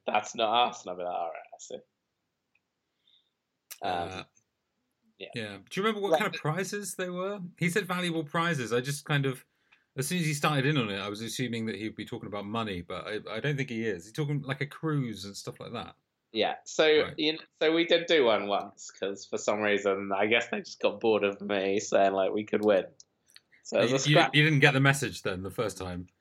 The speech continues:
Speaker 2: With
Speaker 1: No.
Speaker 2: <laughs> Okay.
Speaker 1: Uh, you have to tell me something more than once before I
Speaker 2: Uh,
Speaker 1: do.
Speaker 2: sure.
Speaker 1: So it was a card, a scratch card.
Speaker 2: Yeah.
Speaker 1: And you scratched it off and it said, "Oh, you've won." So I was pretty happy, obviously.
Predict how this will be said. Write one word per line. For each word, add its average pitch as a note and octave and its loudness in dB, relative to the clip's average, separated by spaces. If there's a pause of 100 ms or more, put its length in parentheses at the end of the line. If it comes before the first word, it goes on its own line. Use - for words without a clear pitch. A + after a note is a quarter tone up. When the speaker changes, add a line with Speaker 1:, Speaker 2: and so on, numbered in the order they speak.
(320)
Speaker 2:
With A2 0
Speaker 1:
No. E2+ 0 (200)
Speaker 2:
<laughs> - -6
Okay. F#2+ -2 (1120)
Speaker 1:
Uh, D#3+ 4
you F#3+ 6
have - 2
to F3+ 0
tell C#3+ 0
me A2+ -4
something G2 -12
more F#2+ -12
than F#2 -10
once F2+ -16
before F#2+ -8
I G2+ -6
Speaker 2:
Uh, - -6
Speaker 1:
do. F2+ -10
Speaker 2:
sure. G2+ 0 (520)
Speaker 1:
So D3+ 2
it D#3 4
was E3+ 2
a E3 -4
card, A#2+ 2 (1500)
a - -10
scratch - -2
card. G#2 -4 (220)
Speaker 2:
Yeah. A#2 2 (460)
Speaker 1:
And G2+ -14
you B2 -10
scratched - -6
it B2 0
off G2 -2
and F#2+ -10
it F2+ -12
said, G#2+ -4
"Oh, G2 0
you've F#2 -8
won." G2+ 0 (840)
So - -14
I - -8
was - -12
pretty G2+ 0
happy, G#2 0
obviously. G2+ -6